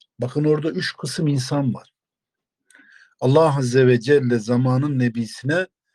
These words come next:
onlara şu gün tatil diyor. Onlar ne diyor? Yok diyor. Rabbına söyle de bize şu günü tatil kılsın. Allah Azze ve Celle ne diyor? Evet,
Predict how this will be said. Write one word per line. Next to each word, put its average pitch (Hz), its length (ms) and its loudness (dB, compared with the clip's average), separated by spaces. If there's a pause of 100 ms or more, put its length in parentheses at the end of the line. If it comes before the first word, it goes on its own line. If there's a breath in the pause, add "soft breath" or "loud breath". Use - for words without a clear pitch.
(280)
onlara 135 440 2
şu 160 220 -6
gün 147 240 -6 (360)
tatil 147 500 -4
diyor. 98 320 -16 (380)
Onlar 175 380 4
ne 143 160 0
diyor? 160 120 -2
Yok 214 220 -2 (180)
diyor. 101 160 -8 (1080)
Rabbına 170 420 2
söyle 196 400 0
de 160 160 -2
bize 196 300 -4
şu - 260 -10
günü 185 260 -2
tatil 120 420 -4
kılsın. - 460 -20 (800)
Allah 147 340 2
Azze 120 340 0
ve 113 160 -6
Celle 120 420 0
ne 147 200 -4
diyor? 143 220 -4
Evet, 135 280 -4